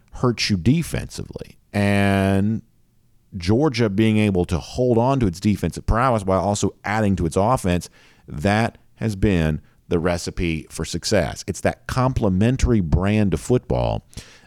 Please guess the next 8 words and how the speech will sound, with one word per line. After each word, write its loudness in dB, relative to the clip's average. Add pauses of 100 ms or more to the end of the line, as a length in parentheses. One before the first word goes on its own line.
that, 0
uh, 0
has -2
served 0
Georgia 2
very 4
well 2
here. -4